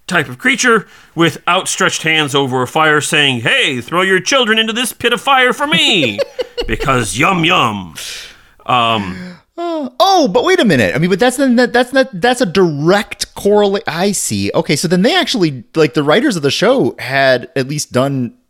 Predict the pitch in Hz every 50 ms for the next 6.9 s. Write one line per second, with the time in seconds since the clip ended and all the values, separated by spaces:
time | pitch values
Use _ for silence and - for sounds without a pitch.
0 | _ - - - 135 113 110 156 - 240 160 107 170 - - - 117 143 180 -
1 | - - - 165 196 226 165 98 80 82 80 - - 92 113 - - 104 90 -
2 | 85 85 90 - - 185 - - 101 - 90 82 95 110 - 98 - 113 123 113
3 | 92 73 71 67 _ - 143 151 - - 65 - _ _ 87 104 131 117 90 78
4 | 67 - - 113 127 87 - 90 117 - - - 50 - - - _ _ _ _
5 | _ _ 165 175 143 - - 143 143 123 101 98 95 85 120 127 123 120 113 -
6 | 120 131 127 123 117 113 113 110 - 123 117 117 120 107 95 98 110